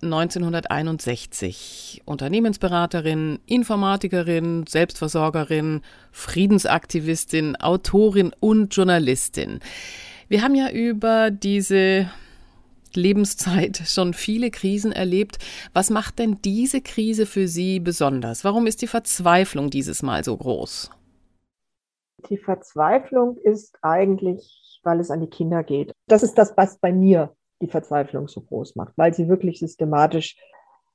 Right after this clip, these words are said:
Speaker 2: die Zukunft von jungen Menschen zerstören.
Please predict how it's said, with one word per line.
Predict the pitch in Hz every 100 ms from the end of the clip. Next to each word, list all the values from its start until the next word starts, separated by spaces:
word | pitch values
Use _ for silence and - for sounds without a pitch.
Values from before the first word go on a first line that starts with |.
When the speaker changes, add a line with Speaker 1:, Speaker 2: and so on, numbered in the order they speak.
| _ -
Speaker 2:
die | 175 -
Zukunft | - 254 - 220 214 -
von | 180 175
jungen | 170 165 156
Menschen | 143 151 - 151
zerstören. | - 135 - - 98 73 -